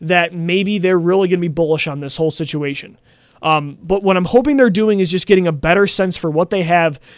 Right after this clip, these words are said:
in Pryor, Mailata, and Driscoll if Peters gets hurt, and that Peters next week will get moved back to left tackle. If not, I'm gonna freak out, man, because I am concerned. Pryor has not looked good at that position, and you've got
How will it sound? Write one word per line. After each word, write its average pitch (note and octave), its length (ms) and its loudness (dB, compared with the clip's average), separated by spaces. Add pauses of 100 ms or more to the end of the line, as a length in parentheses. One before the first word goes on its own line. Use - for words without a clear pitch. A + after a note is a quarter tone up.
in D#3 200 -6
Pryor, F#3+ 440 2
Mailata, E3+ 600 2
and D#3 100 -4
Driscoll D#3+ 420 -2
if C#3 140 -10
Peters F3 300 -2
gets D#3+ 200 -6
hurt, D#3 240 -4 (160)
and E3 120 -6
that D3+ 100 -6
Peters F3 380 0
next E3+ 280 -4
week E3+ 280 -2 (240)
will F#3 240 6
get F3+ 160 2
moved E3 440 0 (240)
back E3 380 -2 (140)
to F3 240 -2
left D3 220 -4
tackle. C#3 460 -10
If A3 240 2
not, G#3+ 380 0 (480)
I'm F3+ 140 -2
gonna D#3+ 240 -4
freak E3 440 -4
out, C#3+ 220 0
man, C3+ 220 -10
because D3+ 280 -4
I D#3+ 160 0
am D3+ 140 -8
concerned. F#3+ 760 -2 (280)
Pryor F#3+ 380 2
has E3+ 160 -6
not E3 300 -2
looked F#3 160 0
good F3+ 160 2
at F3 80 0
that E3 160 0
position, E3+ 540 -2 (420)
and E3+ 260 -2
you've D#3 200 -2
got D#3 280 0